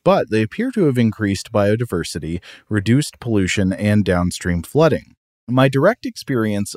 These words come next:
of a wild beaver was actually in Connecticut, where I worked at a summer camp for many years.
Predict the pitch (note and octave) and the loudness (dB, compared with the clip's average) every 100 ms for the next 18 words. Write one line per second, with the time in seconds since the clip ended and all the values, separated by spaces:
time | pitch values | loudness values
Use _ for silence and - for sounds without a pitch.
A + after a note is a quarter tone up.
0 | - G2+ F#2 - G2 F#2+ F#2 A2 D3+ D#3 | -6 -4 -4 -4 -4 -2 2 2 2 0
1 | A2 G2+ E2+ D#2+ D2+ - - - - G#2+ | -2 -4 -8 -6 -8 -10 -16 -14 -4 2
2 | A#3+ - G#3+ F3+ C3+ C3 - C3 A2 D3 | 2 0 -6 0 2 2 0 0 2 2
3 | A3 - F2 - F#2 G#2+ A#2 A2+ C3+ A2+ | 0 -4 -8 -8 -2 2 2 2 0 0
4 | A2+ G#2+ - F#2+ F2+ - - E3+ D#3 - | -2 -2 -4 -4 -4 -4 0 0 0 -2
5 | F#2+ E2+ - - G#2+ F2 E2+ F#2+ D3 G#2+ | -4 -4 -4 -2 0 0 -2 0 2 2
6 | - - | -2 -16